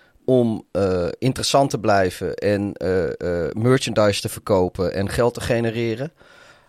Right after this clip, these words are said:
Maar z-, zolang het team op dat niveau is, ach, is het ook wel best. Want ik kan me niet voorstellen dat een team als de Cowboys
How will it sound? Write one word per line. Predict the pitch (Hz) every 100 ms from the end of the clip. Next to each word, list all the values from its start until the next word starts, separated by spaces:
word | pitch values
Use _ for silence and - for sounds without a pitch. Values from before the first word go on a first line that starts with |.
| _
Maar | 117 135 131 127 - -
z-, | -
zolang | - - 147 147
het | 131
team | - 151 131 - _
op | 120 104
dat | 151 -
niveau | 127 123 120 107 98
is, | 190 - - -
ach, | - 156
is | 139
het | 135
ook | -
wel | 78
best. | 80 180 -
Want | - 131 127 - - - - _ _
ik | 170
kan | - 165
me |
niet | 185 175
voorstellen | 180 170 160 131
dat | 143
een | 131 123
team | - 180 165
als | 131 -
de | 107
Cowboys | 127 165 147 147 139 -